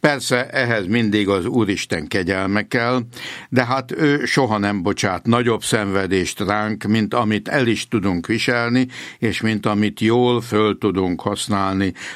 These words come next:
lelkünk gyarapodására és, ö, megerősödésére. A Szent Vértől pedig kérjük, hogy ihlessen meg bennünket, ahogyan Szent Ignác,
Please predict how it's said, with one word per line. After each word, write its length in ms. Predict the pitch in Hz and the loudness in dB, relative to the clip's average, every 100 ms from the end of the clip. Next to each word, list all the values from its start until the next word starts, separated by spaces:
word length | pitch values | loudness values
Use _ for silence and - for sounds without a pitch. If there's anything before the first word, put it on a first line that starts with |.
| - | -2
lelkünk 920 | 107 110 107 - 101 95 - 101 104 - 101 | 0 0 -2 -2 0 0 0 -2 -2 -2 0
gyarapodására 1160 | 95 120 113 - 110 95 92 87 98 90 87 101 | 2 2 0 -2 -2 0 -2 -2 -2 -2 -2 -2
és, 280 | - 90 - 101 104 | -2 -6 -4 -6 -2
ö, 260 | 101 98 101 | 0 0 -2
megerősödésére. 1400 | - 101 87 82 80 - 95 80 85 73 90 80 82 78 _ - - - - - | -2 -2 -2 -4 -4 -4 -4 -4 -6 -4 -6 -4 -6 -8 _ -18 -12 -10 -12 -8
A 120 | - | -4
Szent 360 | 120 151 143 104 | 0 2 0 0
Vértől 640 | 98 117 127 123 165 160 | 0 0 0 0 4 4
pedig 360 | 165 147 135 127 | 2 0 2 0
kérjük, 560 | - 104 90 87 107 - | 2 0 2 0 0 0
hogy 260 | 117 107 - | 0 0 0
ihlessen 760 | 147 - 107 98 - - 101 | 0 0 0 0 -2 -2 0
meg 300 | 98 98 82 | 2 0 0
bennünket, 840 | 87 92 95 92 92 85 101 87 - - - - - | -2 0 2 2 2 0 -2 -4 -10 -20 -12 -10 -4
ahogyan 380 | 143 117 117 113 | 0 0 0 0
Szent 360 | - 113 98 - | 0 -2 -2 -2
Ignác, 540 | 104 98 95 92 - | 0 0 0 -2 -6